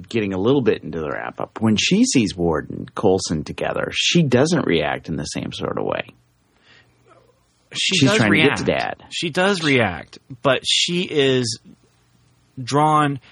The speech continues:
Speaker 2: the, the attraction is not the word that I'm using as, in the,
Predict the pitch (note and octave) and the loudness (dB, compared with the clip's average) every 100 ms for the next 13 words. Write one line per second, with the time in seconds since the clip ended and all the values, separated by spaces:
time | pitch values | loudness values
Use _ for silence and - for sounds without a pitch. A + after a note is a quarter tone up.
0 | - _ _ - C#3+ C#3+ - B2+ C#3+ C3 | -20 _ _ -16 -6 -6 -4 0 4 4
1 | A#2+ A2 _ _ _ _ _ _ _ _ | 2 -2 _ _ _ _ _ _ _ _
2 | _ _ _ _ _ _ - - C#3+ - | _ _ _ _ _ _ -14 -6 -2 2
3 | D#3+ D3+ D3 A#2 B2+ A#2 - A2+ A2+ A2+ | 2 4 2 2 2 0 0 2 6 4
4 | G#2+ G#2+ G#2+ G#2 G#2+ G#2 - G#2+ - A#2 | 4 2 4 2 0 -2 -2 -2 -2 0
5 | G#2 G#2 | 0 -2